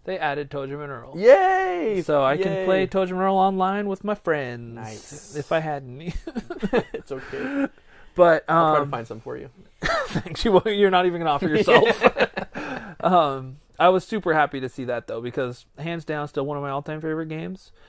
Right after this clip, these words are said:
Speaker 1: Um, I just made a post about it on Instagram recently. I'm very happy to have it on there, so hopefully somebody will play with me. If you wanna play with me,
Speaker 2: I'll play with you, Chris.
Speaker 1: feel free if anybody else
Speaker 2: I
Speaker 1: wants
Speaker 2: will
Speaker 1: to play
Speaker 2: play
Speaker 1: with
Speaker 2: with you
Speaker 1: me.
Speaker 2: after I play Paper Mario
Speaker 1: It's
Speaker 2: sixty-four.
Speaker 1: so good.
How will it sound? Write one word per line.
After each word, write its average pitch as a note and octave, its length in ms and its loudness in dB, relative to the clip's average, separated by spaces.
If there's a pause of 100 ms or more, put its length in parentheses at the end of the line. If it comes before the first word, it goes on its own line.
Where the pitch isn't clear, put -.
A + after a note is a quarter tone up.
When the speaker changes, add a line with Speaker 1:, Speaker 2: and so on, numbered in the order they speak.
(300)
Speaker 1:
Um, B2 420 -8
I B2 100 -14
just C3 160 -20
made C#3 140 -10
a B2+ 40 -10
post C#3 260 -10
about C#3+ 180 -6
it C3+ 60 -12
on C3+ 180 -12
Instagram G3 480 -10
recently. G3 560 -12 (360)
I'm D3 460 -8
very E3 260 0
happy B2 600 -10
to B2+ 220 -8
have B2 240 -8
it A#2+ 60 -8
on A#2 200 -12
there, A2+ 160 -14
so C#3 160 -10
hopefully F#3+ 320 0
somebody D3 260 -8
will B2+ 140 -6
play A#2+ 140 -6
with A2 160 -14
me. A#2+ 100 -18
If D#3+ 180 -4
you G3+ 120 -2
wanna F#3+ 180 -2
play F#3+ 180 -2
with F#3+ 120 -4
me, G3 100 -8
Speaker 2:
I'll D3+ 180 4
play A#2 200 -4
with G2 120 -14
you, - 60 -14
Chris. - 260 -18
Speaker 1:
feel F#3 180 4
free F#3 240 0
if G#3+ 120 0
anybody G#3 280 2
else G#3 200 2
Speaker 2:
I - 40 0
Speaker 1:
wants - 100 -2
Speaker 2:
will - 80 0
Speaker 1:
to - 40 0
play G3+ 140 2
Speaker 2:
play A#2 140 2
Speaker 1:
with B2 100 -4
Speaker 2:
with C3+ 80 -10
you C#3 120 -4
Speaker 1:
me. D3+ 80 -8
Speaker 2:
after C3 360 -2
I A#2+ 80 -2
play A2 300 -10
Paper - 280 -14
Mario F#2+ 340 -16
Speaker 1:
It's E3+ 140 -12
Speaker 2:
sixty-four. - 320 -12
Speaker 1:
so D#3 80 -8
good. C3 380 -10